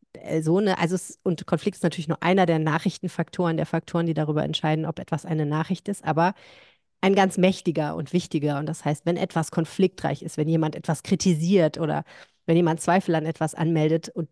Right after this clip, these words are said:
ich, ehrlich gesagt, wir Deutschen sind ja auch die großen Bedenkenträger, ne? Wir wissen ja, wir denken ja immer über alle Probleme nach und antizipieren schon die Probleme von zehn Jahren voraus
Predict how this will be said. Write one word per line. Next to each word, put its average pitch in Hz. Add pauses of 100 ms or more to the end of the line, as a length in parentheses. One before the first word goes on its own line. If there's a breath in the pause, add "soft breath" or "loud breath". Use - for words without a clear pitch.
(100)
ich, -
ehrlich 175
gesagt, 165
wir 165
Deutschen 165
sind 160
ja 175
auch 165
die 165
großen 175
Bedenkenträger, 160
ne? 170
Wir 156
wissen 165
ja, 147
wir 151
denken 160
ja 160
immer 160
über 156
alle 160
Probleme 165
nach 156
und 160
antizipieren 170
schon 165
die 156
Probleme 165
von 160
zehn 156
Jahren 170
voraus 160